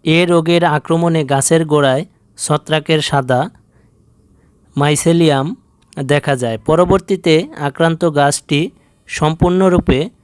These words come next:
হলুদ হয়ে ঢলে পড়ে যায়। রোগ প্রতিরোধের জন্য রোগমুক্ত এলাকা হতে বীজ সংগ্রহ করতে হবে।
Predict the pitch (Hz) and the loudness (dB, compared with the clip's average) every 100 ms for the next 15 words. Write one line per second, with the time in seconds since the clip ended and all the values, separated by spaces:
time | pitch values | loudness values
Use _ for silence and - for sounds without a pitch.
0 | _ _ - 143 165 165 156 151 170 262 | _ _ -2 0 2 2 2 2 0 -4
1 | 143 143 147 151 151 147 135 120 104 - | -6 -2 0 0 0 0 -2 -4 -6 -14
2 | _ _ _ - 151 175 - 175 170 170 | _ _ _ 0 0 2 -2 -2 0 0
3 | 175 202 185 170 139 160 - _ _ _ | 2 0 0 0 0 -2 -6 _ _ _
4 | - 156 175 185 180 - 185 170 160 160 | 0 2 2 -2 -4 -2 -2 0 0 0
5 | 160 156 156 - 147 196 - - 123 147 | 0 0 0 0 -2 -2 -8 -12 -2 -2
6 | 151 - 147 147 160 170 160 - 156 202 | -2 -2 0 2 2 0 -4 -2 -2 -2
7 | - _ _ - 156 131 110 | -6 _ _ -2 0 0 -4